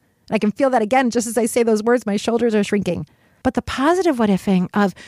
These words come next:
the winemaker and the farming and Shay living near an ocean and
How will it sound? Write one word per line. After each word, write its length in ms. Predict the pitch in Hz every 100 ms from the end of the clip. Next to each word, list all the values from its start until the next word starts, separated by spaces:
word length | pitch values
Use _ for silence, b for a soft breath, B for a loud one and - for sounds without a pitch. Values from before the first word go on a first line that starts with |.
| B
the 160 | - 214
winemaker 920 | 202 208 277 339 320 254 220 - 196 175
and 160 | 190
the 60 | 214
farming 680 | - 254 330 302 240 202 170
and 140 | 175
Shay 320 | - - 262
living 300 | 285 285 285
near 180 | 277 285
an 80 | 285 -
ocean 640 | 311 302 - 226 208 190
and 200 | 196 196